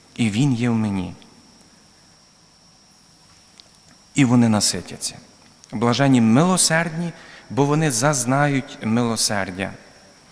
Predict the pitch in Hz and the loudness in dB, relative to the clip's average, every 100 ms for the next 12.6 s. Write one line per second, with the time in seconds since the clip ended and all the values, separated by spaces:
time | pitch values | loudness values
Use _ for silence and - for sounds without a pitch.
0 | - - - - - 180 160 151 160 151 | -20 -20 -20 -12 -6 -4 -2 -2 -2 -2
1 | 143 - 135 131 123 - 101 95 92 87 | -4 -2 -2 -2 -2 -2 -2 -4 -6 -8
2 | 87 - - - _ - - - 135 143 | -10 -14 -20 -20 _ -10 -6 -2 0 -2
3 | - - 123 - 127 131 131 110 92 90 | -2 -8 -8 -8 -6 -6 -4 -4 -6 -8
4 | 92 - - - - _ _ - - 101 | -12 -16 -20 -20 -20 _ _ -8 -6 -2
5 | 127 123 - - 117 117 101 104 110 160 | -2 -2 -4 -4 -2 -2 -2 -4 -8 -10
6 | - - 107 107 110 104 92 87 85 101 | -8 -8 -6 -6 -4 -4 -6 -8 -10 -14
7 | - - _ _ _ _ _ _ _ _ | -20 -20 _ _ _ _ _ _ _ _
8 | _ _ _ _ _ _ - - - _ | _ _ _ _ _ _ -20 -20 -20 _
9 | - 131 127 120 - - - - - - | -2 0 0 -2 -4 -14 -16 -20 -20 -20
10 | - 95 110 - - 180 123 110 113 104 | -8 -2 -2 -2 -4 -4 -4 -4 -4 -4
11 | 113 117 196 - 180 175 - 156 - 156 | -6 -6 -6 -6 -6 -8 -8 -10 -6 -6
12 | 160 165 156 - 135 90 | -4 -6 -6 -6 -6 -6